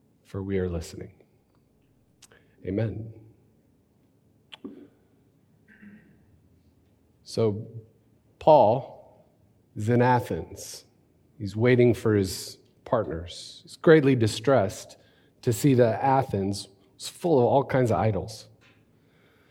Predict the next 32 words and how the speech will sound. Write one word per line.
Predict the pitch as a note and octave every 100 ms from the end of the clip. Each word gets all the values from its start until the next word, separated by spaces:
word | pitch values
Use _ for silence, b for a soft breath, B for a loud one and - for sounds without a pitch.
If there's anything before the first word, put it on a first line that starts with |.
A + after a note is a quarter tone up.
| _ _
So | - F3+ E3
he | G#3+ G3
reasoned | F#3 A#3 F#3 F#3 D3+
in | D3
the | B2+
synagogues, | - E3 D3+ A#2 A2 B2 C3+ A#2+ - - -
in | C3+
the | B2+
synagogue | D3 E3+ C3+ A#2+
with | B2+ B2
both | C#3 A#2
Jews | A#2 A#2 D3 F#3+ F#3
and | - C3 B2
God-fearing | C#3 C#3 A#2+ C#3 B2+ A#2+
Greeks, | A2+ B2+ A#2 A#2+ -
as | - B2 A2
well | D3 F3
as | G3+ D#3
in | D#3+
the | D3
marketplace, | D#3 G3+ G3 D#3 - G#2+ F#2 - -
day | A#2 C3+ D#3+
by | D#3 D#3
day, | C3 G2+ G2+ B2+ b b b b
with | C3 D3 C3
those | F#3+ D#3+ D#3+ - B B -
who |
just | F3+ A3+ -
happened | - E3+ G3+ G3
to | F3+
be | G#3
there. | A3 F#2 -